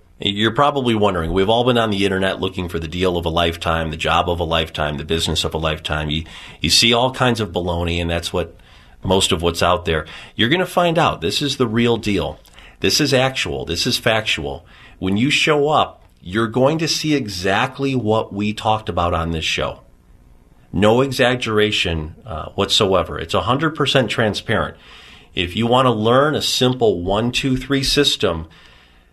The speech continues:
that our trading group has used for years to generate a comfortable and lucrative income from the comfort of your own home, you want to check us out.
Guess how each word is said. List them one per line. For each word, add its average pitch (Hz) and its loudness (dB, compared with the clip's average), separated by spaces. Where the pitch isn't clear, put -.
that 95 2
our 117 4
trading 143 0
group 120 -2
has 98 -2
used 117 0
for - -2
years 123 2
to 95 -4
generate 117 2
a 90 0
comfortable 127 -2
and 87 -2
lucrative 120 2
income 113 0
from 107 2
the 92 -2
comfort 120 0
of 113 2
your 107 2
own 110 4
home, 95 2
you 90 -6
want 98 2
to 101 -4
check 101 -2
us 87 0
out. 73 0